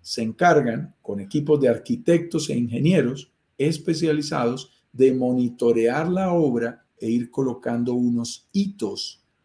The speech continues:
de desarrollo en la obra contra los cuales se van haciendo gradualmente los desembolsos. Nosotros, como inversionistas, ahí me voy a poner del lado inversionista, porque también lo somos,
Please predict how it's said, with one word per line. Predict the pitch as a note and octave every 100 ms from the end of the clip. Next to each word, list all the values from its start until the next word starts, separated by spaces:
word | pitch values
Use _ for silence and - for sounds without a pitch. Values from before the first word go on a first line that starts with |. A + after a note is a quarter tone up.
| _ _ _
de | - A2 C#3
desarrollo | D3 C#3+ C3+ A#2 C3+ C3+ D#3
en | D#3+
la | D#3+
obra | C#3+ C3+ C3
contra | - D#3 D3 C#3+
los | C3
cuales | - A#2+ A#2+ A#2
se | A#2+
van | G#2 G#2
haciendo | G#2 C3 A#2+ A#2+
gradualmente | A2+ A#2 G#2+ G#2 A2+ B2 C3 A#2 A2+ A2 - G#2
los | G2 G2
desembolsos. | G2+ - - F#2+ F#2 F#2 - - - - _ _ _ _ _
Nosotros, | A#2+ A#2+ B2 - A#3 - F3+ G3 C4 -
como | - D3 G#3 G#3+
inversionistas, | F#3 E3+ C#3+ D3+ D#3 E3+ E3 F3+
ahí | F#2+
me | G#2
voy | A2+ A#2
a |
poner | A#2+ B2 B2+
del | C3+ C#3+
lado | C#3+ D3+
inversionista, | D3+ D3+ F3 G3 F#3+ G3 B3+ - _ _ _ _ _ _
porque | - A2
también | - G#2+ A#2 C3
lo | D3+
somos, | F#3+ F3 G3 -